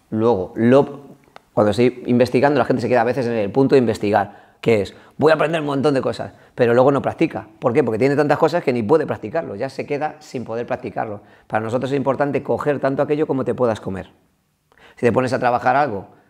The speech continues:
tienes que saber que solo tienes eso para entrenar. Si tienes tantas cosas para entrenar, ya no puedes seguir hacia adelante. Por eso es importante,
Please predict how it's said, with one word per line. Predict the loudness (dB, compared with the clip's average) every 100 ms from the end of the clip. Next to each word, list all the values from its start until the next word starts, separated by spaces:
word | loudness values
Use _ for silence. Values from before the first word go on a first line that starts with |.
| _ _ _ _
tienes | -4 -2
que | -2
saber | 0 0 0
que | 0
solo | 2 2
tienes | 0 -4 -4
eso | -4 -2
para | -2
entrenar. | -2 -4 -4
Si | -4 -6
tienes | -4 -4
tantas | -4 -4
cosas | -4 -4
para | -2 -2
entrenar, | -2 -4 -2
ya | -2
no | -2 -4
puedes | 0 0 0
seguir | -6 -8 -8
hacia | -8 -6
adelante. | -6 -10 -10
Por | -6
eso | -2 0
es |
importante, | 0 0 0 0 -6 -6 -12